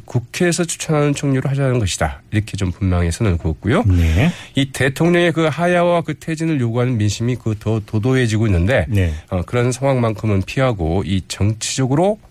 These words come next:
Speaker 1: 성숙한 방식으로 이 사태를 해고자 하는 총정에서 그 내놓은 제안이다, 이렇게 이제 이야기를 했습니다.
Speaker 2: 예,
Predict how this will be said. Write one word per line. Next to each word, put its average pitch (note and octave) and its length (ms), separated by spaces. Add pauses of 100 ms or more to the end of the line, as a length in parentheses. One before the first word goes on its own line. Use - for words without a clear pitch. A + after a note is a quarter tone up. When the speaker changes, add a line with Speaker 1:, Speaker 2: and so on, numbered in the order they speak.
(200)
Speaker 1:
성숙한 B2 560
방식으로 G#2 440
이 G2 160
사태를 B2 480
해고자 C#3+ 340
하는 C3 180
총정에서 B2+ 460
그 A2 180
내놓은 F#2+ 420
제안이다, D#2+ 520
이렇게 G2+ 240
이제 E2 100
이야기를 D#2 260
했습니다. F#2+ 420
Speaker 2:
예, E2+ 40